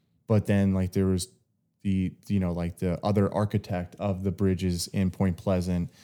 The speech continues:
and further up on the Ohio River. And eventually the Silver Bridge collapsed because of the eye bolt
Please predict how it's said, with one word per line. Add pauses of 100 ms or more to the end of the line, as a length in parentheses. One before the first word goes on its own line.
(140)
and
further
up
on
the
Ohio
River. (540)
And (640)
eventually
the
Silver
Bridge
collapsed
because
of
the
eye
bolt